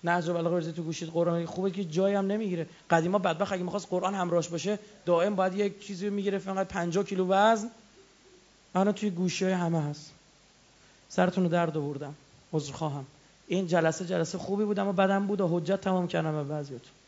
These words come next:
پس برای ما دنیا خیرتون میگه، میگه: «این یارو گور به گور شده رائفی رو خدا میگه اومد حرفه رو زد، چرا گوش نکردی؟» اللهم عجل لولیک الفرج والعافیة والنصر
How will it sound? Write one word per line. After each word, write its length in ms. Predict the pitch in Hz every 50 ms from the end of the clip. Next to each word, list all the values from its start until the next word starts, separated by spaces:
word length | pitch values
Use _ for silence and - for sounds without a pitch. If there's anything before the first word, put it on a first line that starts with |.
| _ _ _ _ _ _ _ _ _ - - -
پس 220 | - 175 185 175 175
برای 180 | 185 185 196
ما 60 | 190
دنیا 180 | 185 180 180 190
خیرتون 400 | - - 190 185 185 185 196 196
میگه، 160 | 196 185 185
میگه: 160 | 175 170 165
«این 100 | 180 180
یارو 240 | 175 175 175 180 175 - - - - - - _ _ -
گور 140 | 165 170
به 80 | 165 170
گور 140 | 156 160 156
شده 220 | - 170 160 180
رائفی 340 | 185 185 175 160 156 160 180
رو 80 | 180 170
خدا 220 | - 165 165 175
میگه 180 | 180 170 170 180
اومد 300 | 185 180 165 165 170 175
حرفه 300 | 175 160 147 - 165 170
رو 60 | 175
زد، 180 | 160 175 165
چرا 140 | 170 185 185
گوش 180 | 185 190 160 190
نکردی؟» 380 | 170 151 156 147 135 135 120 - - - - _ _ _ _ _ _ _ _ _ _ - - _ _ _ _ _ _ _ _ _ _ _ _ _ _ _ _ _ _ _ _ _ _ _ _ _ _ _ _ _ _ _ - - - - _ _ - - -
اللهم 460 | 190 196 190 190 175 175 175 175 170
عجل 360 | 165 165 170 160 156 175 165
لولیک 540 | 156 156 139 147 147 156 160 151 147 - 156
الفرج 540 | 147 135 131 - 143 147 151 151 139 131 - - - - - - - - - - - - - - - - 156
والعافیة 560 | 160 160 165 160 156 151 143 - 160 165 156 -
والنصر 680 | 156 151 147 143 143 147 160 165 160 151 147 - -